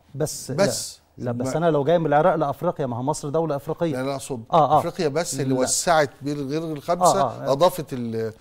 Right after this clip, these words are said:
Speaker 1: اتفاقية
Speaker 2: الهروب
Speaker 1: إقليمية.
Speaker 2: من
Speaker 1: آه.
Speaker 2: فتنة أو حرب أهلية.
Speaker 1: حرب أهلية أو غزو خارجي.
Speaker 2: أو غزو.
Speaker 1: يعني. آه،
Speaker 2: مم.
Speaker 1: بالظبط.
Speaker 2: مم.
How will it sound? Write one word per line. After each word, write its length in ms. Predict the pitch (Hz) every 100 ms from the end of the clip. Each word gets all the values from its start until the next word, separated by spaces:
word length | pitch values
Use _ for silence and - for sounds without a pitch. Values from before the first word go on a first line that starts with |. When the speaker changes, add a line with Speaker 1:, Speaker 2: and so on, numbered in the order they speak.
| -
Speaker 1:
اتفاقية 460 | 185 - 165 -
Speaker 2:
الهروب 280 | 190 - 156
Speaker 1:
إقليمية. 420 | 185 208 151 165
Speaker 2:
من 200 | 196 196
Speaker 1:
آه. 100 | 165
Speaker 2:
فتنة 300 | 175 202 190
أو 200 | 180 139
حرب 380 | 123 - 175 156
أهلية. 380 | 131 117 127 175
Speaker 1:
حرب 240 | 208 180
أهلية 380 | 175 151 156 214
أو 80 | 170
غزو 300 | 131 190 151
خارجي. 260 | - 135 135
Speaker 2:
أو 60 |
غزو. 300 | 139 147 120 95 165
Speaker 1:
يعني. 160 | 123
آه، 120 | 147 117
Speaker 2:
مم. 60 |
Speaker 1:
بالظبط. 280 | 127 113 110 _
Speaker 2:
مم. 300 | 110 104 95